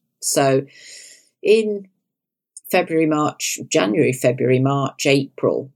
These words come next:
the plant is, is very small. You're not gonna get much leaf. So you can put it straight down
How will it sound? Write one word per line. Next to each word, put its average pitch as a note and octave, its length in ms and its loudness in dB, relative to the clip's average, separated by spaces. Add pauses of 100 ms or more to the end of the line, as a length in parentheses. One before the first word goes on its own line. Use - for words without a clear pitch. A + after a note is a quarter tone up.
(160)
the D3+ 100 -2
plant F3+ 480 0
is, D#3+ 460 0
is D#3 180 0
very F#3+ 260 2
small. D3+ 640 0
You're C#3+ 140 2
not E3 240 -2
gonna D#3+ 180 2
get C#3 240 -4
much - 400 -4
leaf. D3 640 0 (360)
So - 160 0
you D#3+ 180 2
can A3+ 360 0
put D3 240 0
it C#3 100 0
straight D#3+ 420 0
down C#3+ 480 -2